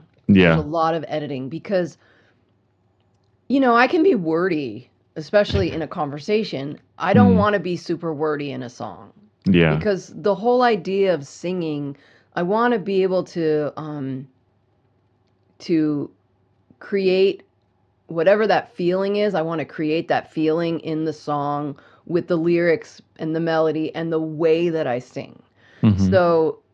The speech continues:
Speaker 1: part of writing a song is also changing the timbre or the vibe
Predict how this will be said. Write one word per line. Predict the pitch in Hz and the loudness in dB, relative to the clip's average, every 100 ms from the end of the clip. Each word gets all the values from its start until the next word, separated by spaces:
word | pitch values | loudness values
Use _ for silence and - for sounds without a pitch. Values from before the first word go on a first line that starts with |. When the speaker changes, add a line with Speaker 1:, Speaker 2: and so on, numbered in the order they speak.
| _ _ _ _ | _ _ _ _
Speaker 1:
part | - 190 208 226 | -4 2 4 4
of | 208 170 170 156 156 | 4 4 2 -2 -4
writing | 175 165 156 | -2 0 -2
a | 156 | -6
song | - 214 220 180 151 147 | -4 -2 0 0 -2 -6
is | - 156 147 143 - _ - | -4 -2 -2 -8 -16 _ -2
also | 165 175 170 170 156 143 143 135 135 _ _ _ _ _ _ _ | -2 -2 -4 -2 0 0 -2 -6 -10 _ _ _ _ _ _ _
changing | - - 185 220 220 220 180 190 165 156 147 143 _ _ _ _ _ _ _ - | -20 -12 -4 0 0 0 0 0 0 -2 -4 -6 _ _ _ _ _ _ _ -2
the | 202 | -2
timbre | 202 202 202 196 185 175 151 135 | -2 -4 -2 0 0 0 0 -2
or | 170 | -4
the | 165 175 | -4 -4
vibe | 143 156 180 175 160 139 | -2 2 4 4 2 -2